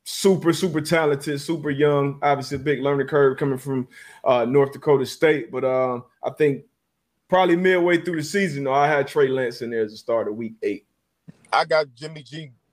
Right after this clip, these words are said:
Speaker 2: going until, you know,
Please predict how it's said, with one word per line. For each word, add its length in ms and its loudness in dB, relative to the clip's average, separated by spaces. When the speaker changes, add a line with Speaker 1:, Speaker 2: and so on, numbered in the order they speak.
Speaker 2:
going 420 6
until, 640 4
you 140 -12
know, 320 4